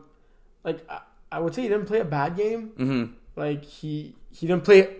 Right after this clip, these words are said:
Speaker 1: great game, but, like, he didn't play a bad game. I think maybe, like, he just needed a little more time adjusting through his reads and, like, finding the open guy.
Speaker 2: Like, he still had fifty more passing yards than Dom, <laughs> right?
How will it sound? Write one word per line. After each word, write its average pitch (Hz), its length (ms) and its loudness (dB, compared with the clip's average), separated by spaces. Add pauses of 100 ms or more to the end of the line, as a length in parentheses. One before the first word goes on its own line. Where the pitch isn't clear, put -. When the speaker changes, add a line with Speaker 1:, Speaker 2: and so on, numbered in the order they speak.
Speaker 1:
great 151 500 2
game, 170 420 0 (480)
but, 156 180 2
like, 151 320 4
he 170 80 0
didn't 175 140 2
play 180 140 6
a 151 60 0
bad 143 300 0
game. 180 160 0
I 156 100 0
think 170 160 0
maybe, 165 220 0
like, 160 180 4
he 147 320 -2
just 147 220 -6
needed 156 240 0
a - 20 0
little 160 160 2
more 160 140 4
time 156 220 0
adjusting 147 360 -2
through 151 140 -2
his 127 140 -4
reads 147 300 -2
and, 143 80 -4
like, 143 140 -4
finding 147 280 -4
the 147 80 2
open 147 240 -2
guy. 175 340 0 (100)
Speaker 2:
Like, 131 100 2
he 135 60 0
still 202 160 4
had 175 100 10
fifty 160 240 0
more 147 160 6
passing 143 340 6
yards 120 180 4
than 113 160 -2
Dom, 135 400 4
<laughs> - 20 2
right? 139 260 4